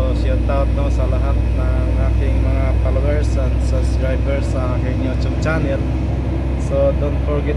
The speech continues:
to subscribe, no, para makikita nyo lahat ng view dito sa iba't ibang lugar, lalong-lalo na dito sa Europe, Malta, mga kalods, no. Tingnan nyo ang lugar dito, no, napakaganda, mga lods. Yun.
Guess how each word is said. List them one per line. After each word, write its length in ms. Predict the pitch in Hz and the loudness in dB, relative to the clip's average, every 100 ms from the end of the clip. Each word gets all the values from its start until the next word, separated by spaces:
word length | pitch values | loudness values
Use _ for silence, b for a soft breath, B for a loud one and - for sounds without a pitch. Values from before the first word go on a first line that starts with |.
| - | -2
to 80 | |
subscribe, 480 | - 139 - 139 131 | -2 -2 -2 -2 -2
no, 160 | 147 - 135 | -2 -2 -2
para 240 | 131 135 | -2 -2
makikita 480 | - 135 - - 135 | -2 -2 -2 -2 -2
nyo 160 | 131 | -2
lahat 240 | 131 131 - - | -2 -2 -2 -2
ng 120 | 127 - | -2 -2
view 80 | 131 | -2
dito 240 | 131 131 | -2 0
sa 320 | 131 131 127 127 127 - | 0 0 0 -2 -2 -2
iba't 320 | 123 - - 131 131 | -2 -2 -2 -2 -2
ibang 140 | 127 131 | 0 0
lugar, 240 | 139 147 | 0 0
lalong-lalo 960 | - - 131 127 127 131 135 131 131 131 | -2 -4 -2 -2 -2 -2 -2 -2 -2 -2
na 80 | 135 | -2
dito 240 | 139 135 | 0 0
sa 240 | - 135 123 - - - - - | 0 0 0 -2 -4 -4 -6 -4
Europe, 320 | 135 139 139 131 | -2 0 -2 -2
Malta, 400 | 135 135 135 143 135 | -2 -2 -2 -2 0
mga 240 | 131 135 135 131 131 131 131 | 0 0 0 0 0 0 0
kalods, 560 | 127 131 143 131 - - | -2 -2 -2 -2 -2 -4
no. 160 | - - - - - - - - - | -4 -4 -4 -4 -4 -4 -4 -4 -2
Tingnan 240 | - 139 143 | -2 0 0
nyo 140 | 143 | 0
ang 140 | 143 143 | 0 0
lugar 320 | 143 139 143 139 | -2 0 -2 -2
dito, 240 | 139 131 | -2 -2
no, 160 | 143 156 | -2 -2
napakaganda, 800 | 135 131 131 135 135 139 139 139 | -2 -2 -2 -2 0 0 0 0
mga 260 | 139 139 139 | 0 -2 -2
lods. 400 | 143 147 - - - - - - | 0 0 0 -2 0 -2 -2 -2
Yun. 240 | - 147 | 0 0